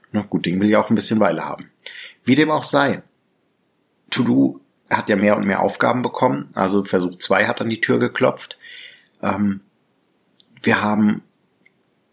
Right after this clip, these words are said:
die gute alte Möglichkeit gekriegt, die Liste zu teilen. Wir haben gekriegt den Anhang von Dokumenten und Bildern. Wir können die App auf dem Smartphone, dem Desktop-Gerät und dem Web jetzt nutzen und sie sieht immer und immer mehr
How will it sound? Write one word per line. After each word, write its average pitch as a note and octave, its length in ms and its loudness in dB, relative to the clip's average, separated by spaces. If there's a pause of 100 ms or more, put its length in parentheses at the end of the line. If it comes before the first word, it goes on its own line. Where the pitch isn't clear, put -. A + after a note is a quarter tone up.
die G2+ 80 2
gute A2+ 220 2
alte G2+ 500 2
Möglichkeit A2+ 520 0
gekriegt, - 640 -4 (420)
die G#2+ 60 2
Liste A#2 320 2
zu - 140 -4
teilen. E2+ 500 2 (380)
Wir G#2 240 0
haben F#2+ 480 0
gekriegt G2+ 640 -4 (1300)
den A#2 100 0
Anhang A#2+ 300 2
von G#2 280 2
Dokumenten C3 440 0
und C3+ 140 0
Bildern. G#2 560 2
Wir G#2+ 240 2
können A2+ 340 0
die A2+ 140 0
App - 300 -2
auf A#2+ 160 0
dem A2 140 -2
Smartphone, A2+ 600 0
dem G#2 140 0
Desktop-Gerät G#2 760 -2
und A2 160 -4
dem G#2 140 0
Web - 320 -2 (300)
jetzt A2+ 280 -2
nutzen A2+ 380 0
und G2 120 -2
sie G#2 100 -4
sieht G#2 200 -2 (160)
immer A#2+ 200 2
und G#2+ 80 -4
immer A2 180 2
mehr G#2 300 2